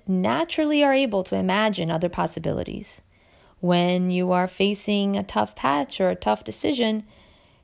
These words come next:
chaos happens and resistance sets in. But, you know, resistance keeps us from taking a leap, a leap of faith. And that leap of faith,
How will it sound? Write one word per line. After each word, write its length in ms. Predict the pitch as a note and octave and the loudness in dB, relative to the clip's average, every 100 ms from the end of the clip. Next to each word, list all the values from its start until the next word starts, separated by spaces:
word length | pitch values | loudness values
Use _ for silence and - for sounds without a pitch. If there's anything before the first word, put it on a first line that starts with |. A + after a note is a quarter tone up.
| - | -4
chaos 420 | B3+ C#4+ C#4+ C#4 | 4 6 6 2
happens 720 | - C4 B3+ F3 - - - _ _ _ - | 0 0 2 -2 -2 -8 -10 _ _ _ -6
and 440 | F#3+ F#3+ F#3 F#3 - | -2 0 0 -2 -4
resistance 720 | G3 F#3+ D#4+ - A#3 D3+ - - | -2 2 0 2 0 0 -6 -6
sets 420 | - E3+ - - | -2 -2 -2 -6
in. 240 | - F#3 - _ _ _ _ _ _ - - - - _ _ _ _ _ _ _ _ _ _ _ - | -8 -8 -16 _ _ _ _ _ _ -20 -20 -20 -20 _ _ _ _ _ _ _ _ _ _ _ -2
But, 200 | A#3+ G3 - B3 | 0 0 -6 -4
you 60 | |
know, 200 | A#3 G#3 | -2 0
resistance 600 | G#3+ G#3+ C#4 C#4+ C4+ B3 | 0 0 0 0 0 0
keeps 340 | - B3 A#3 A3 | -2 -4 -2 -2
us 200 | G3+ - | -2 -2
from 260 | G3+ F#3+ | 0 0
taking 380 | F#3 F#3+ F#3 F#3 | 0 -2 -2 -2
a 100 | E3+ | -2
leap, 300 | E3 D#3+ - - - - - - | -2 -6 -8 -16 -16 -10 -8 -4
a 80 | |
leap 240 | F3+ G3 F#3+ | -4 -4 -4
of 80 | E3 | -8
faith. 560 | - D#3 C#3 - - - | -6 -6 -6 -14 -18 -10
And 120 | G3 | -2
that 180 | A3 B3+ | 0 0
leap 160 | C4 | -4
of 80 | G3+ | -6
faith, 540 | - G#3 G#3 G3 - | -2 0 0 -2 -12